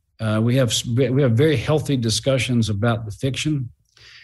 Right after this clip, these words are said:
Once I, once she goes through it, and once I, uh, you know, make some of the changes that she suggests, I send it to my, uh,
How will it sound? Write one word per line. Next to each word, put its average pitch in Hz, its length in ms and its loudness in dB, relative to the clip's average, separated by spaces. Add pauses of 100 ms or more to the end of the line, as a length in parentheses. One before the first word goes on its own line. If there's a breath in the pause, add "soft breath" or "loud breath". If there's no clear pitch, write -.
(220 loud breath)
Once 202 220 4
I, 180 80 6
once 180 280 4
she 202 200 2
goes 156 380 4
through 156 220 4
it, 135 80 4
and 123 120 0
once 147 240 0
I, 120 320 2 (120)
uh, 110 440 -4 (720)
you 127 140 -2
know, 110 200 2
make 123 520 4
some 143 260 2
of 135 60 2
the 120 60 0
changes 120 640 0
that 104 120 -6
she 120 580 2
suggests, 113 680 -2 (1000 soft breath)
I 131 100 0
send 165 240 4
it 160 160 2
to 135 200 2
my, 113 560 2
uh, 104 560 -4